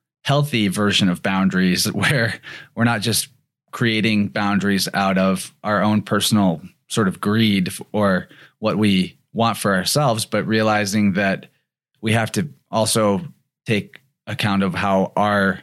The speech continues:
boundaries are affecting others. Like, uh, the entire planet as a whole is going through some weirdness with the, uh, ecosystem and environment, definitely related to human behavior,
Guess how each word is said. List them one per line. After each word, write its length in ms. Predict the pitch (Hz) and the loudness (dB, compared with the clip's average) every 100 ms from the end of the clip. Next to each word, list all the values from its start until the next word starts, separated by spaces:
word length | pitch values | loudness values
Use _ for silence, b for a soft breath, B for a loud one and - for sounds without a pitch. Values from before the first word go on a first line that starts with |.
| _ _ _ _ - | _ _ _ _ -6
boundaries 440 | 107 104 101 98 - | -2 0 0 -2 -2
are 320 | 101 101 92 90 _ _ | 0 0 0 -4 _ _
affecting 540 | - 98 107 - 98 - | -8 -4 -4 0 0 0
others. 460 | 107 90 80 - | 0 -2 -2 -2
Like, 400 | 92 90 - - _ _ _ _ _ _ - | -2 -2 -6 -16 _ _ _ _ _ _ -4
uh, 160 | 98 - - | -4 -4 -4
the 160 | 110 | -2
entire 340 | 98 120 113 98 | 0 0 -2 -2
planet 540 | - 113 110 104 - | -2 0 0 0 -2
as 280 | - 104 95 | -2 0 0
a 60 | 95 | -2
whole 440 | 98 127 104 98 - | 0 2 2 2 0
is 240 | 120 107 | -2 0
going 260 | 110 104 104 | 0 0 0
through 140 | 107 | -2
some 420 | 98 104 95 92 - | 0 2 2 0 -6
weirdness 720 | 95 104 117 110 104 101 - - _ - | -2 2 2 2 2 0 -4 -10 _ -4
with 220 | 104 - | -4 0
the, 220 | 101 98 | 0 2
uh, 180 | 98 95 - | 2 0 0
ecosystem 600 | 120 117 110 110 101 104 | -2 0 0 0 2 2
and 100 | 98 | 4
environment, 640 | 98 92 110 120 107 101 - | 2 2 0 2 2 0 0
definitely 360 | 107 110 110 | -2 0 0
related 480 | 101 101 104 101 101 | 2 2 2 0 -2
to 80 | 104 | -4
human 320 | - 110 104 | 0 4 4
behavior, 500 | 95 101 110 101 107 | 2 0 0 0 0